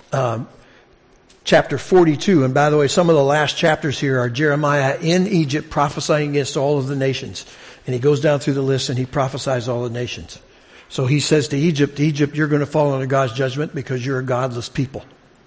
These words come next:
And then he says to all of the nations around, Moab and all of the rest of them that were around Israel, he says, "You guys are, God's gonna judge you all." And finally he says to Babylon, "You're gonna be judged also, 'cause you're, you're ungodly also. You won't listen to God."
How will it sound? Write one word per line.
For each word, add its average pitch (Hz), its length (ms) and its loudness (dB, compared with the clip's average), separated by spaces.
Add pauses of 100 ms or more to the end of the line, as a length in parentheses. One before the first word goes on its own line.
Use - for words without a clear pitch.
(760)
And 123 220 -4
then 139 340 -2
he 131 180 -4
says 139 300 0
to 147 100 -2
all 147 240 4
of 139 60 0
the 143 100 0
nations 143 560 -2
around, 131 500 -2
Moab 143 480 2
and 123 120 -4
all 165 220 4
of 147 40 2
the 143 80 0
rest 147 220 0
of 135 100 0
them 120 100 -4
that 143 100 -4
were 131 180 -2
around 135 260 0
Israel, 131 420 -4 (540)
he 117 120 -10
says, - 380 -6
"You 151 120 -6
guys 135 260 -2
are, 143 60 -6
God's 147 360 0
gonna 135 200 -2
judge 127 320 -2
you 151 100 -2
all." 160 220 0
And 117 120 -6
finally 147 380 0
he 143 100 0
says 139 280 -2
to 139 80 -6
Babylon, 151 640 0 (680)
"You're 180 200 6
gonna 170 180 4
be 151 120 2
judged 170 340 4
also, 208 360 -4 (540)
'cause 151 180 -2
you're, 185 280 4
you're 190 220 6
ungodly 156 520 4
also. 214 340 -2
You 147 180 2
won't 165 180 6
listen 160 280 0
to 156 80 -2
God." 196 300 -2